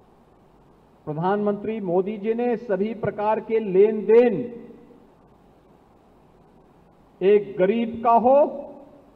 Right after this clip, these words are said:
एक सामान्य नागरिक का हो, एक कर्मचारी का हो या एक व्यापारी का,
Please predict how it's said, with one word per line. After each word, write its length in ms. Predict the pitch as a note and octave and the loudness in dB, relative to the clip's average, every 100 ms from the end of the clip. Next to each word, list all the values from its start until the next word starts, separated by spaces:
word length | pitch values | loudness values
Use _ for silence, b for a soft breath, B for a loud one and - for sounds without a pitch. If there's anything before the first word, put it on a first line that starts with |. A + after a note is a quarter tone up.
| _ _ _ _ _ _ _ _ _ _ _ _ _ _ _ _ _ G#3+ | _ _ _ _ _ _ _ _ _ _ _ _ _ _ _ _ _ 4
एक 300 | A#3+ B3 - | 6 6 0
सामान्य 500 | - G3 A3 B3+ C4+ | -4 -2 0 0 0
नागरिक 480 | A#3+ A3+ A#3 A#3+ A#3+ | 0 0 -4 -8 0
का 80 | |
हो, 280 | A3+ A#3+ B3 | 4 6 6
एक 280 | A3+ A3+ - | 4 0 -2
कर्मचारी 560 | G#3 G#3+ A3 A#3 G#3 A3 | -4 -4 -4 -4 -2 -2
का 140 | G#3+ | -2
हो 220 | A3 G3+ | 0 0
या 100 | A3+ | 0
एक 180 | A3 F#3+ | -2 -2
व्यापारी 440 | G3 F#3+ G#3 G#3 G#3 | -2 0 0 0 0
का, 200 | E3 | -2